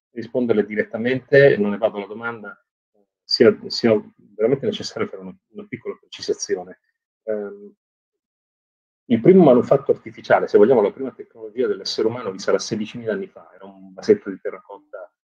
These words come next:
credo, trovato in Giappone. E da allora ci sono state numerosissime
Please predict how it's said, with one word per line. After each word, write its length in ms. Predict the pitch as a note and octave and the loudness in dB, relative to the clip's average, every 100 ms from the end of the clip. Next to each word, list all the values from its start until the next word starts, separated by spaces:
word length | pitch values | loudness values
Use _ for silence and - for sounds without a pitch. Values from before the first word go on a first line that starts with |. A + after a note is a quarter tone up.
| _ _ | _ _
credo, 280 | - G#2 F#2+ | 4 6 8
trovato 280 | G#2 G2 F#2+ | 6 4 2
in 60 | |
Giappone. 540 | F#2+ F#2 F2+ E2+ - _ _ _ _ | 0 0 -4 -12 -16 _ _ _ _
E 580 | - G#2+ G#2 G#2 G2+ G2+ - _ _ | -2 2 2 2 -2 -10 -18 _ _
da 140 | - | 4
allora 280 | B2+ E3 D3+ | 8 8 6
ci 120 | A2 | 4
sono 160 | A2 A2+ | 4 4
state 600 | A2+ A2+ A#2 G#2+ - _ | 4 6 8 6 4 _
numerosissime 1120 | - B2+ B2+ A#2+ D#3 - A#2+ G#2+ G2+ F#2 _ | -6 -2 0 2 2 4 6 6 6 2 _